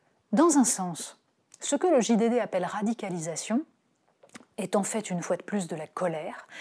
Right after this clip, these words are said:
et ça nous prouve qu'une offre politique qui proposerait un pacte social qui soit véritablement démocratique, qui permette aux citoyens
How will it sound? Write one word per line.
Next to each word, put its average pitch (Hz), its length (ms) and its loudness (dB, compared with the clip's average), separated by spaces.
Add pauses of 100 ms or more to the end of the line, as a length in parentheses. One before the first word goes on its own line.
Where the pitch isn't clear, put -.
(240)
et 285 80 4
ça 330 180 4
nous 247 120 8
prouve 175 400 -2 (640)
qu'une 247 640 6
offre 311 280 2
politique 202 800 -4 (720)
qui 233 400 6
proposerait 214 920 4 (1300)
un 160 80 -8
pacte 294 420 8
social 202 720 2 (640)
qui - 140 -8
soit 190 260 2
véritablement 208 720 4
démocratique, 180 880 -6 (300)
qui 175 120 -2
permette 285 540 6
aux 214 100 2
citoyens 220 760 0